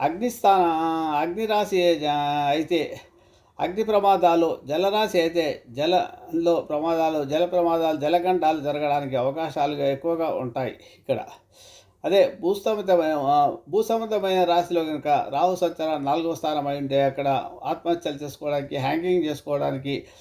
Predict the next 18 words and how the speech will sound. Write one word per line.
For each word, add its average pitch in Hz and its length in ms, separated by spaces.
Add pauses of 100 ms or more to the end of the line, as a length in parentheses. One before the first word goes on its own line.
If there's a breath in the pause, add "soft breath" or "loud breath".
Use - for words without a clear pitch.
(200 loud breath)
విషం 208 280
తిని 180 240
చనిపోవడానికి 147 720
కానీ, 135 340
రోడ్డు 170 300
ప్రమాదాలు 175 420
జరగడానికి 143 500
కానీ 143 200
అవకాశాలు 139 520
ఎక్కువగా 151 320
ఉంటాయి. 117 420 (580 soft breath)
ఇక - 80 (180)
ఐదో 185 440 (600)
ర-, 165 180
జన్మరాశి 202 560
నుంచి 175 220
ఐదో 175 340
రాశి 185 440